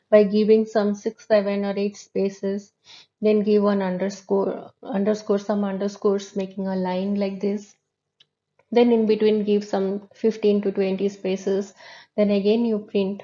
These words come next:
underscores, which will form line. Then in the next line, you can see just below the underscore, you have to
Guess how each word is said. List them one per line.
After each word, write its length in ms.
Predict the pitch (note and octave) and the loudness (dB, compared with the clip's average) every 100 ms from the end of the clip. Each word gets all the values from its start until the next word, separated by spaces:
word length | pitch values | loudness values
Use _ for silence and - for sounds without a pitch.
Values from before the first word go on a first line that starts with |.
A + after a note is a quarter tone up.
| - G3+ | -8 -4
underscores, 800 | G3 F#3 F#3+ G3+ G#3 D#4+ - - _ _ _ | -2 -2 -2 -2 0 -2 -8 -20 _ _ _
which 180 | G#3+ G#3 | -2 2
will 140 | F#3+ | 0
form 520 | F#3+ G3+ G3 C4+ - - | 0 -4 -4 -6 -8 -4
line. 500 | F#3 F3 E3+ F3 - - - - - - | -4 -2 -6 -8 -12 -16 -20 -18 -16 -4
Then 200 | G#3+ G#3+ | 2 4
in 140 | G#3+ G#3 | 4 4
the 100 | G#3+ | 2
next 380 | G#3 G3+ - G#3 | 2 -2 -2 0
line, 460 | G3+ G#3+ E4+ - - | 2 0 -2 -6 -10
you 80 | |
can 180 | G3+ G3 | -6 -4
see 200 | G3 G3+ | -2 -2
just 340 | G3 G3+ G3+ - | 0 -2 -2 -4
below 400 | G3 G3 G3 G3 | 0 0 0 0
the 100 | G3 | -2
underscore, 540 | F#3+ F#3+ F#3+ G3+ A3 | -2 -4 -4 -4 -2
you 100 | A3 | -2
have 300 | G#3 F#3+ F#3+ | -4 -6 -6
to 240 | G3 A#3 | -4 -4